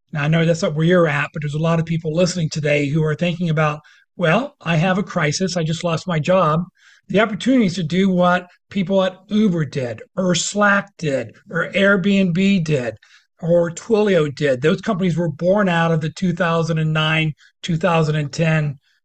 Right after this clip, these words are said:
kind of macroeconomic recession. So I think it's an amazing opportunity. But we're gonna, we're gonna wrap up, Sam. So with kind folks finish first,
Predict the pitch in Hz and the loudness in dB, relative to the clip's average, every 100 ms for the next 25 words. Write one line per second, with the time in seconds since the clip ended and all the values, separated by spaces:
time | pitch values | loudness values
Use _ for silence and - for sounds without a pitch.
0 | _ - 156 151 156 151 160 156 160 147 | _ -6 -2 0 0 0 -4 -2 -4 -4
1 | 139 135 135 156 143 135 131 180 202 175 | -6 -8 -6 -4 -4 -6 -2 -2 0 -4
2 | 160 151 147 151 147 131 135 - 139 127 | -6 -4 -4 -4 -6 -10 -14 -12 -10 -10
3 | 123 _ - - _ 185 220 339 254 151 | -14 _ -20 -20 _ -2 0 2 2 -2
4 | - - 208 311 180 151 190 214 202 226 | -8 -6 -2 0 0 0 0 0 2 0
5 | 247 - 175 151 151 - 165 147 147 - | 0 -4 -2 0 -2 -2 -2 -2 -4 -10
6 | - - _ _ 190 185 - 285 320 294 | -20 -20 _ _ -4 -4 -2 2 4 2
7 | 247 247 - - 233 208 185 - - 190 | 2 2 0 -6 0 0 0 -4 -2 0
8 | 165 - | 0 -2